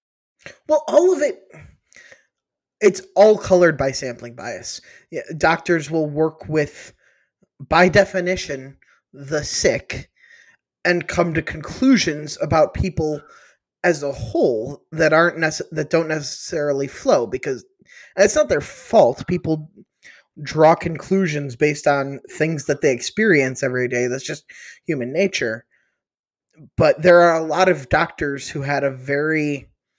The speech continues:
like, like we said in the covid episode, if you work in a room full of people on ventilators dying of covid, you're gonna think that the modal case of covid is more severe than it is.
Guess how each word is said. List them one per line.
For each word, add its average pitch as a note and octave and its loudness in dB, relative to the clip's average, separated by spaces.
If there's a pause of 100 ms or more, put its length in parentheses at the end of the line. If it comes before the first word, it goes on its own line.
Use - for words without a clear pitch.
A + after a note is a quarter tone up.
(1040)
like, E3 0
like F3 4
we D#3+ -2
said D#3+ 2
in C#3+ -12
the C#3 -14
covid D#3 2
episode, B2 -6 (400)
if F#3+ 0
you E3 -2
work E3 4
in F3+ 2
a E3 2
room D#3+ 0
full D3+ -4
of C#3+ -4
people D3+ -2
on D#3 2
ventilators C#3 0
dying D3 2
of A#2+ -12
covid, B2 2 (640)
you're D3+ -6 (180)
gonna F3+ 6
think F3 0
that - 0 (140)
the D#3 0
modal D#3+ 6
case E3 0
of C#3 -4
covid C#3+ 0
is C3 -6
more C#3 0
severe C3+ -4
than B2 -8
it A2 -8
is. - -10